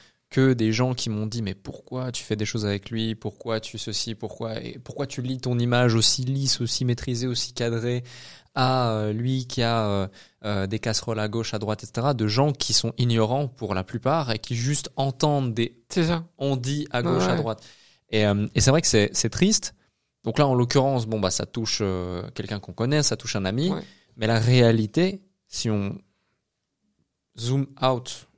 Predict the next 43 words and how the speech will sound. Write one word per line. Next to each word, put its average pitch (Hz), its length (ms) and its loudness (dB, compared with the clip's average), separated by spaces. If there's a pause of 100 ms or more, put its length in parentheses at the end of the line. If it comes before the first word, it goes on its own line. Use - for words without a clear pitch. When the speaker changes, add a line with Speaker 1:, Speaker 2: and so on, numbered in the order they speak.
(120)
Speaker 1:
sur, 101 260 -4
euh, 101 80 2
Speaker 2:
Mhm. 101 60 0
Speaker 1:
sur 113 180 -2
la 107 140 4
vie 131 280 0
et 113 40 2
sur 110 180 0
l'entrepreneuriat 107 640 -4
en - 20 -8
général, 127 320 -4 (220)
ça - 160 0
touche - 300 -6
énormément 139 440 2
de 123 60 0
gens, 147 120 0
énormément 113 340 -2
de 110 60 -4
situations, 120 600 0
et 131 40 0
les 117 100 0
gens, 131 300 0
euh, 98 100 0 (480)
euh, 98 720 2
bah, - 140 -8
sont 101 240 -2
un 113 60 0
peu, 151 340 6
euh, 98 40 2 (420)
je - 60 -16
vais - 40 -14
pas 107 100 2
dire 104 180 -2
des 110 120 0
lâches, 165 360 0
mais 110 100 -2
en 104 120 -4
tout - 160 -16
Speaker 2:
Ah, 156 60 4
Speaker 1:
cas, 156 60 6
Speaker 2:
mais 151 80 4
c'est 113 160 2
ça. 190 240 -2